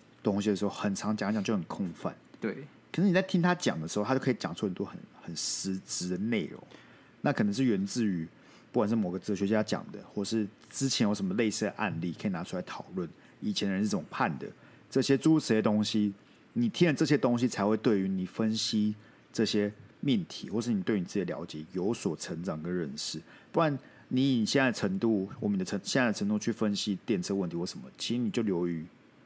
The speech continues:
Speaker 1: 原地踏步而已。
Speaker 2: OK 啊。
Speaker 1: 反而是后面那些内容可以帮助你去多思考，再更多往前一点。所以我觉得那个部分很重要。所以我会建议，如果大家要看的话，真的去看完整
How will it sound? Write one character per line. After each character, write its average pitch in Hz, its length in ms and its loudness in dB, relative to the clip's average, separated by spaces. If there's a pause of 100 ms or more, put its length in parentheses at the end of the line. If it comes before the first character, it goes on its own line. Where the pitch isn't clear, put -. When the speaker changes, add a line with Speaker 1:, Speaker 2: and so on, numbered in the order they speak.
(400)
Speaker 1:
原 90 140 -2
地 95 160 -4
踏 - 260 -4
步 170 200 -4
而 107 60 -6
已。 - 40 -8
Speaker 2:
OK 110 160 -4
啊。 123 200 -6
Speaker 1:
反 107 120 4
而 117 60 4
是 143 100 2
后 175 200 4
面 160 160 4
那 151 100 4
些 147 140 2
内 143 220 4
容 92 140 2
可 113 120 0
以 107 60 2 (180)
帮 123 240 2
助 123 220 4
你 90 220 0
去 - 120 -2
多 104 300 2
思 - 320 0
考， - 320 -10 (500)
再 113 140 2
更 107 220 2
多 107 200 2
往 101 200 0
前 - 260 -8
一 85 60 -12
点。 - 160 -16 (840)
所 147 140 4
以 - 20 4
我 120 40 4
觉 117 80 2
得 - 20 4
那 127 60 4
个 117 60 4
部 104 120 -2
分 98 120 0
很 80 60 -6
重 65 180 -10
要。 - 100 -12 (180)
所 - 120 0
以 123 60 6
我 107 60 6
会 110 60 4
建 120 140 2
议， 117 40 4
如 110 80 4
果 110 80 4
大 107 100 4
家 104 60 6
要 104 80 2
看 - 260 -2
的 - 80 -8
话， 76 260 -4 (360)
真 113 120 4
的 92 40 0
去 104 80 0
看 104 160 -2
完 78 140 -6
整 - 120 -10